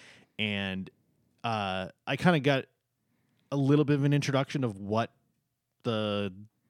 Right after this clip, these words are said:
the gist of the show was. Um, I thought that the house was really detailed, and there was a couple of really cool scenes that I walked through. But overall, again, this is my opinion.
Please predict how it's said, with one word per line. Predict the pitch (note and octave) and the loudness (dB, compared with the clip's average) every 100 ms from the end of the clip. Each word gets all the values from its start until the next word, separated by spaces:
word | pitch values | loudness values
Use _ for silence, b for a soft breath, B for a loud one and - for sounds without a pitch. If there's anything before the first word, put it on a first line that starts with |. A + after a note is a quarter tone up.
| _ - | _ -4
the | A2 | -4
gist | F#2+ A2+ A2+ A2 | 0 0 2 -2
of | G#2 | -4
the | G2+ | -4
show | - - G#2 A2 | -4 -4 -2 0
was. | A#2+ A#2 B2 C#3+ - - B B B B B | 0 -2 -2 -6 -10 -14 B B B B B
Um, | G#2+ G#2 G2 G2 F#2 _ _ _ _ - | -2 -2 -2 -4 -6 _ _ _ _ -4
I | D3 | -2
thought | - E3+ | 2 2
that | - A2 | 2 -2
the | G#2 | -2
house | A2 A#2+ D3 | -2 -2 -2
was | A#2+ F#2+ | -2 -4
really | G2 A#2+ G#2 | -2 0 0
detailed, | G#2+ B2 A#2+ G#2+ | -2 -2 0 0
and | G2+ | 0
there | A2 | -2
was | |
a | G#2 | -2
couple | - C3 | -2 0
of | A2 F#2+ | 0 0
really | G#2+ A2 | -4 -4
cool | - A#2+ | -2 -2
scenes | - - A2 C3 | -2 -2 -2 0
that | A#2 | 0
I | G2+ | 0
walked | F#2+ F#2+ F#2+ | -2 -4 -4
through. | - G#2 | -4 -4
But | F#2+ G#2 | -2 -2
overall, | - A#2+ A#2 A2+ G2+ A2 - B B | 0 0 2 2 2 2 -2 B B
again, | B2 C3+ F#2+ F#2+ | -2 0 0 -4
this | A2+ | -6
is | A2+ F#2+ - _ | -6 -6 -14 _
my | F#2+ G2 G#2 | -6 -4 0
opinion. | C#3+ - B2 A#2+ A#2+ B2 | 0 -2 -4 -2 -2 -4